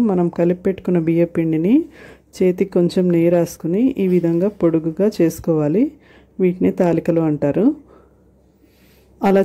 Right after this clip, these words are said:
చేసుకోవడం చేత్తో వచ్చిన వాళ్ళు చేసుకోవచ్చు. ఒక్కొక్కసారి అవి విరిగిపోయి సరిగా రావు. అలాంటప్పుడు ఈ చిట్కా పాటించవచ్చు.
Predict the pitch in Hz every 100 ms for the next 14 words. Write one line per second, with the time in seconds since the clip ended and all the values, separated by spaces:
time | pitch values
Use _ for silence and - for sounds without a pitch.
0 | 190 180 175 - 190 196 185 175 180 185
1 | 180 175 175 180 202 180 170 - 170 156
2 | - 226 233 196 180 - 180 180 170 170
3 | 170 170 180 180 175 160 165 156 151 156
4 | 254 311 - - 180 175 170 170 170 208
5 | 294 - - 202 196 - - 190 180 165
6 | 156 147 151 156